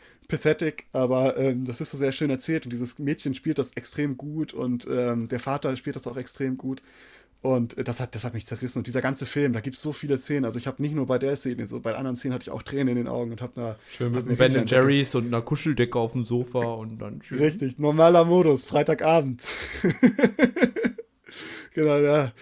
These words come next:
Speaker 1: Ähm, ja, äh, das, äh, ist, äh, einer der Filme, wo ich geweint habe. Es gibt noch etliche weitere, aber, ähm, das ist der, der mir am meisten in Erinnerung geblieben ist.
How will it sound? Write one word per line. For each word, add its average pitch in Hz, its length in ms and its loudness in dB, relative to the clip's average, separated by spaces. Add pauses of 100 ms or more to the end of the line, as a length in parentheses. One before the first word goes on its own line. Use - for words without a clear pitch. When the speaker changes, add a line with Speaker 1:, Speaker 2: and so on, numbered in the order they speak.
(360)
Speaker 1:
Ähm, 143 520 2
ja, 180 280 8
äh, 135 160 4
das, 170 220 2
äh, 165 280 8
ist, - 280 0
äh, 147 380 6
einer 156 300 4
der 127 120 0
Filme, 127 380 0
wo 123 80 0
ich 120 120 -4
geweint 120 200 -4
habe. 127 100 -6
Es - 80 -12
gibt - 140 -14
noch 135 100 -4
etliche 139 480 -6
weitere, 123 380 -4
aber, 113 400 -6
ähm, 104 400 -10 (580)
das 117 180 -6
ist 113 140 -12
der, 123 100 4
der 120 140 0
mir 117 140 0
am 113 100 -2
meisten 123 320 -6
in 113 80 -6
Erinnerung 120 340 -6
geblieben 120 360 -12
ist. 120 180 -16